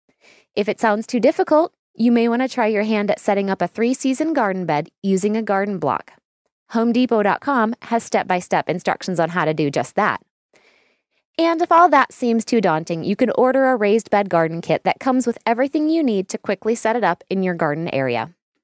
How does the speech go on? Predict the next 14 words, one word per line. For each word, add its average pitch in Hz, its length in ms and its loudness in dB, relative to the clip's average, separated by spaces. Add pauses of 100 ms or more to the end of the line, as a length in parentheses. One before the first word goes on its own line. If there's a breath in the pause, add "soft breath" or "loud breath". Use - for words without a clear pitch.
(880)
A 254 60 -4
container 320 460 0
garden. 139 420 -6 (1040 soft breath)
If 202 180 -2
raised 233 400 2
bed 247 220 4
gardening 170 500 0
seems 240 380 0
like 208 260 -2
too 311 240 -2
much 311 220 0
of 233 100 0
a 220 60 -2
commitment, 160 460 -2